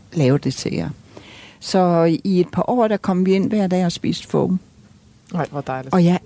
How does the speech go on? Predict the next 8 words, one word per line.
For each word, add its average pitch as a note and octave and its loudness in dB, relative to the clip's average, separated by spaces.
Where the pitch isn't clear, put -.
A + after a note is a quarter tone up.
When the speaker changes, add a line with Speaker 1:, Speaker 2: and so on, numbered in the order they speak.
Speaker 1:
elsker F3 -2
pho. C#3+ -2
Og E3+ -2
sådan, G3 0
når F#3 4
jeg E3 2
tænker F#3+ 0
på, F#3 0